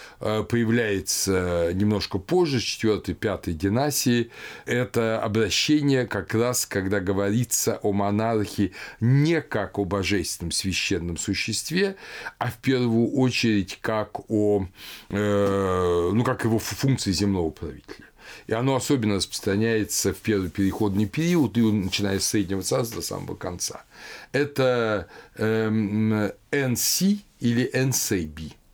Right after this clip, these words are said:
Полное название Н С Б, то есть тростник и пчела. Дело в том, что тростником изображали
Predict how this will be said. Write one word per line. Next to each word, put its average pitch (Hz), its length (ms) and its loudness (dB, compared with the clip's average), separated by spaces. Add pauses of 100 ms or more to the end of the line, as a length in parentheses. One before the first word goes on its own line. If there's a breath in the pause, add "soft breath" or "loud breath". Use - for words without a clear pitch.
(580 loud breath)
Полное 170 400 4
название 120 560 2
Н 113 180 2
С - 180 -2 (120)
Б, 73 200 -12 (720 soft breath)
то 107 100 -2
есть 101 220 -2
тростник 120 600 0
и 107 40 -2
пчела. 90 520 -2 (1300 loud breath)
Дело 120 140 2
в - 40 -4
том, 143 120 2
что 107 580 2 (220 loud breath)
тростником 117 680 0
изображали 92 920 0